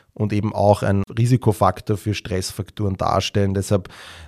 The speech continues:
ähm, ist es immer wirklich wichtig, auch in der Anamnese da, auch wenn das sehr persönliche Themen sind und, und vielleicht, wenn das jetzt ein, äh, Mann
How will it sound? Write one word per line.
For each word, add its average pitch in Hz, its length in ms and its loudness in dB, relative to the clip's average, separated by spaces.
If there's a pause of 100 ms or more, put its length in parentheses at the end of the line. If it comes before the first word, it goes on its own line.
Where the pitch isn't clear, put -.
(120)
ähm, 107 560 -4
ist 123 180 4
es 123 140 6
immer 123 240 6
wirklich 123 380 0
wichtig, 120 320 2
auch 113 120 4
in 113 80 4
der 110 140 2
Anamnese 113 500 4
da, 110 580 2 (400)
auch 113 180 4
wenn 123 120 8
das 120 200 2
sehr 110 180 8
persönliche 127 840 4
Themen 123 340 2
sind 127 380 -2
und, 104 380 -4
und 104 280 -6
vielleicht, 104 500 -2
wenn 104 140 4
das 104 160 0
jetzt 101 300 -2
ein, 104 360 0
äh, 117 360 -6 (680)
Mann 113 680 4